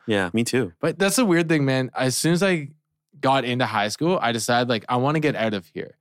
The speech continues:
Speaker 1: <laughs>
Speaker 2: Like, I almost treated it like jail. Like, how do you get out of jail? You be really good and then you get out early, right?
Speaker 1: Yeah.
Speaker 2: If you're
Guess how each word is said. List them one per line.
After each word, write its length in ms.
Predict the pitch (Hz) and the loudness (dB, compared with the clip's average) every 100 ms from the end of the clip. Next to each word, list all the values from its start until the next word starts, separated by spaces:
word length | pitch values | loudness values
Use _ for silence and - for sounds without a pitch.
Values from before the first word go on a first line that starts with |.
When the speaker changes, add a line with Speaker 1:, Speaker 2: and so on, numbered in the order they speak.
| _ | _
Speaker 1:
<laughs> 140 | 147 | -4
Speaker 2:
Like, 240 | 156 147 156 | -2 0 2
I 140 | 170 | 2
almost 440 | 170 180 202 214 - | 4 4 4 2 0
treated 380 | - 156 156 156 | 0 2 2 4
it 220 | 160 139 | 2 2
like 180 | 131 113 - | 0 0 -4
jail. 460 | - 117 85 53 - _ _ | -2 -2 -4 -8 -16 _ _
Like, 160 | 143 143 | -2 0
how 220 | 120 170 | 2 4
do 60 | 220 | 4
you 80 | 226 | 2
get 220 | 190 165 | 2 2
out 180 | 147 147 | 2 0
of 80 | 120 | 0
jail? 420 | 185 156 65 - _ _ _ - | 0 0 0 -8 _ _ _ -4
You 180 | 139 | -2
be 220 | 147 175 214 | 0 2 2
really 480 | 156 170 196 214 | 4 4 4 2
good 640 | 147 170 196 147 120 143 165 _ _ _ | 2 2 2 4 2 0 -6 _ _ _
and 840 | 156 156 151 147 147 151 147 147 139 | 0 0 0 0 0 0 0 -2 0
then 380 | 156 156 156 147 | 0 2 0 0
you 160 | 160 | 0
get 280 | 156 156 151 | 2 2 2
out 220 | 151 156 | 2 0
early, 480 | 147 165 160 80 - _ _ _ - | 2 0 0 -4 -12 _ _ _ -4
right? 440 | 110 104 147 170 | 0 2 0 0
Speaker 1:
Yeah. 360 | 143 175 131 175 | 0 2 2 0
Speaker 2:
If 200 | 175 143 | 0 0
you're 340 | 156 247 208 | 2 2 2